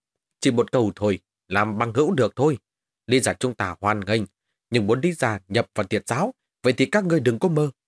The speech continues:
Nếu muốn khai chiến, thì chúng ta cứ thử xem, rốt cuộc ai sợ ai chứ. Bây giờ Mạc Dịch khẽ biến sắc mặt, nhất thời không biết nói gì.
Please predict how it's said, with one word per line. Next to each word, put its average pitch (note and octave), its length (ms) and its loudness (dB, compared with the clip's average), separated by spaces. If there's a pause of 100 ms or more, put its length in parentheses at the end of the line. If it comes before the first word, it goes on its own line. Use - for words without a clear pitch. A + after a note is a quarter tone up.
(340)
Nếu A2 140 2
muốn A2 200 2
khai G2 240 -2
chiến, B2 300 -4 (280)
thì C3+ 120 2
chúng F#3 140 2
ta E3+ 200 0
cứ A#3 100 2
thử F2+ 300 -2
xem, B2+ 240 -6 (300)
rốt A#2 220 2
cuộc - 260 0
ai G#2+ 220 -2
sợ - 180 0
ai G#2 200 -4
chứ. E3+ 180 0 (640)
Bây G3 120 4
giờ C3 140 0
Mạc G#2 240 -4
Dịch A2+ 140 0 (160)
khẽ A2 120 0
biến B2+ 200 -2
sắc G#3 240 -4
mặt, F2 180 -6 (280)
nhất F#3+ 200 0
thời E2 280 -2
không A#2 120 -2
biết D3+ 160 -2
nói D3 200 -2
gì. D#2 220 -4